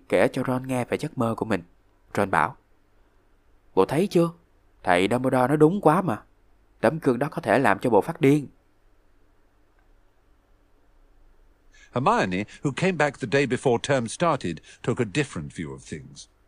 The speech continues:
Speaker 2: She was torn between horror at the idea of Harry being out of bed, roaming the school three nights in a row, if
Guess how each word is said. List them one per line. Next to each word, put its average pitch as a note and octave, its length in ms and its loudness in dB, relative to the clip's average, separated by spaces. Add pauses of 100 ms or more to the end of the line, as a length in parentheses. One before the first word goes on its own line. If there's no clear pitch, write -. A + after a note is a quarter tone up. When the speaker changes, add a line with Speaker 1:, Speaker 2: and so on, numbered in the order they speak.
(320)
Speaker 2:
She - 180 -6
was G3 200 -2 (140)
torn F3 300 2
between G#2+ 340 -4
horror G2+ 440 0
at E2+ 120 -6
the G2+ 100 0
idea G#2 320 0
of F2+ 120 0 (100)
Harry G#2+ 280 0
being F#2 320 -6
out F2+ 100 -6
of E2 160 -12
bed, A2+ 240 0 (260)
roaming A2+ 480 2
the F#2 80 -6
school G#2 480 -4
three C#3+ 420 -6
nights A2+ 400 -4
in F#2+ 100 -4
a - 60 -4
row, A#2+ 360 0 (440)
if A#2+ 120 -8